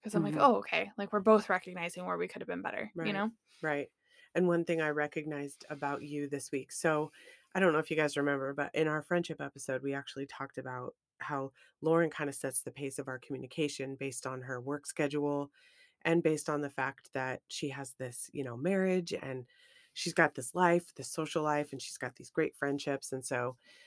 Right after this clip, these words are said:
Speaker 2: her schedule is kinda wonky, and she really is the one that navigates our phone calls and our communication,
Speaker 1: Mm-hmm.
Speaker 2: knowing that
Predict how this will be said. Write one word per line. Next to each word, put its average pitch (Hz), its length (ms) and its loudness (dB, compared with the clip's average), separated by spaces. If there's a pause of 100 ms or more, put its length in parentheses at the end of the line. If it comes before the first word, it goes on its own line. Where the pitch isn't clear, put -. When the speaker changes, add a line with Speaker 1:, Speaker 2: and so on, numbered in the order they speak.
(120)
Speaker 2:
her 185 120 2
schedule 202 340 6
is 156 100 4
kinda 160 220 2
wonky, 135 640 -4
and 135 260 -4
she - 320 0
really 156 380 2
is - 140 -6
the 139 80 -4
one 131 480 -6
that - 140 -6
navigates 131 680 -4
our 123 200 -12
phone 156 180 0
calls 143 300 -2
and 123 80 -4
our 120 80 -6
communication, 123 840 -4
Speaker 1:
Mm-hmm. 202 420 -2
Speaker 2:
knowing 180 280 8
that 147 160 0